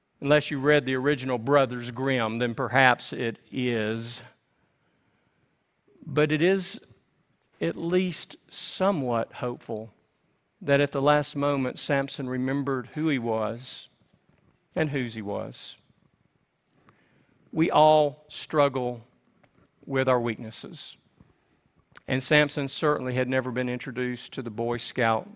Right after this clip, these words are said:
law. He was a flawed hero.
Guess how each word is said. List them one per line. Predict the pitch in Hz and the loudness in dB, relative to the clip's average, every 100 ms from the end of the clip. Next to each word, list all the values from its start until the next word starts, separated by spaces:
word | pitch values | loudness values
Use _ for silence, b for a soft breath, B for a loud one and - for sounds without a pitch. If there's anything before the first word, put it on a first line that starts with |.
| - | -8
law. | 117 104 98 113 - _ _ _ _ _ _ _ _ _ _ _ | -2 0 -2 -6 -14 _ _ _ _ _ _ _ _ _ _ _
He | 175 | -2
was | 160 | -2
a | - | 2
flawed | 175 160 143 | 4 4 2
hero. | 170 123 104 | 0 2 0